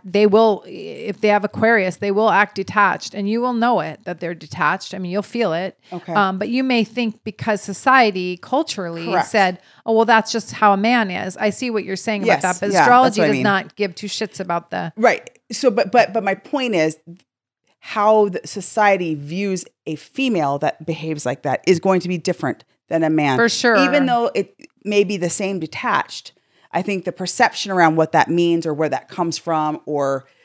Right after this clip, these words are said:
Speaker 2: or even just, um, how people perceive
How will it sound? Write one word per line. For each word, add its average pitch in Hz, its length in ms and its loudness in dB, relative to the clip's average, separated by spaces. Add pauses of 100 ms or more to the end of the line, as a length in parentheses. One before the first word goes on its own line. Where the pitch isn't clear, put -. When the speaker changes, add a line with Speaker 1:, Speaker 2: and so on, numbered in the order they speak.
(240)
Speaker 2:
or 180 160 -2
even 175 320 -2
just, 160 240 -4 (1040)
um, 135 500 -8 (1080)
how 190 260 2
people 185 280 -8
perceive 214 760 -6